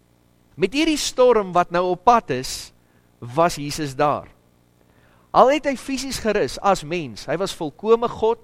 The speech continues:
maar ook volkome mens. Hy was God mens. As mens het hy ook dan gerus. En het hy daar in die boot,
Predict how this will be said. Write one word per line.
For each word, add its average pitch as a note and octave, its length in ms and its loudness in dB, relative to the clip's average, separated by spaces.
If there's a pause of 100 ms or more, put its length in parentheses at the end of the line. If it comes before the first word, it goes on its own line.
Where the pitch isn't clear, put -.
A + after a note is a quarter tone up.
maar F#3+ 160 -6
ook G3+ 160 -4
volkome G#3 480 -4
mens. F#3+ 480 -8 (320)
Hy F3+ 160 2
was F#3 160 -2 (140)
God A3 260 2
mens. D#3 400 -8 (480)
As G3+ 180 4
mens A#3+ 300 -4
het A3 160 -2
hy G3+ 80 0
ook A3 240 2
dan F3+ 320 -2
gerus. D#3+ 880 -4 (560)
En G3 160 6
het G#3+ 160 4
hy G#3+ 60 4
daar G3+ 240 6 (100)
in B3 220 2
die A3 100 -6
boot, E3+ 300 -2